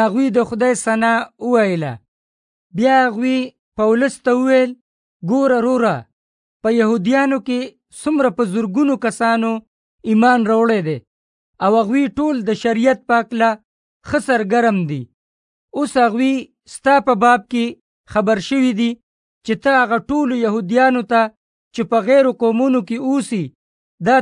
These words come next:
تعلیم ورکوي چې د موسی نه راووړئ. یعنې هغو ته وایي چې خپل بچي مه سنتوئ او زموږ په لار راځئ.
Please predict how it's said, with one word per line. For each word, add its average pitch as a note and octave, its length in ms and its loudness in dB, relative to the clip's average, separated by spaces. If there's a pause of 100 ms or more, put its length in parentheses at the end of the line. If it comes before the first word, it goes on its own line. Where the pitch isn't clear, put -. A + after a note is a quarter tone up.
تعلیم B3 360 2
ورکوي A#3 500 0 (560)
چې A#3 100 -2
د F#3+ 80 0 (100)
موسی B3+ 320 2 (120)
نه A#3+ 100 2 (380)
راووړئ. G#3+ 520 2 (560)
یعنې A#3+ 420 2
هغو A#3 220 0 (100)
ته C4 60 4 (100)
وایي C4 260 4 (560)
چې A3+ 160 -4
خپل D#4 220 -4 (120)
بچي B3+ 320 0 (420)
مه D4+ 160 0
سنتوئ F#3+ 600 -2 (480)
او G3+ 200 0
زموږ B3 320 2 (100)
په A#3+ 160 0
لار A3 200 2 (360)
راځئ. G3+ 400 0